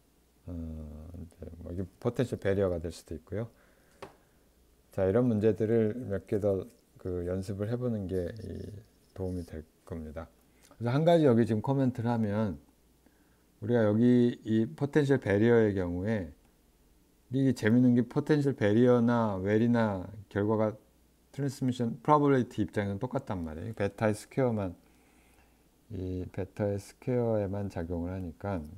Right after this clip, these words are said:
함수이기니까 사인하고 지금 관계가 없잖아요.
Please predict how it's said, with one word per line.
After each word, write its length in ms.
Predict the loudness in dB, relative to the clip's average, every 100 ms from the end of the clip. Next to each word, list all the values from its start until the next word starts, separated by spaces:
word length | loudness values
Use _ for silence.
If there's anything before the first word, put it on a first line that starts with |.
| -14 -10
함수이기니까 1200 | -4 -4 -2 -4 -6 -8 -8 -10 -12 -10 -12 -12 _ _ _ -16
사인하고 580 | -6 2 2 2 0 -2
지금 140 | -6 -8
관계가 320 | -6 -4 -6
없잖아요. 500 | -8 -12 -10 -10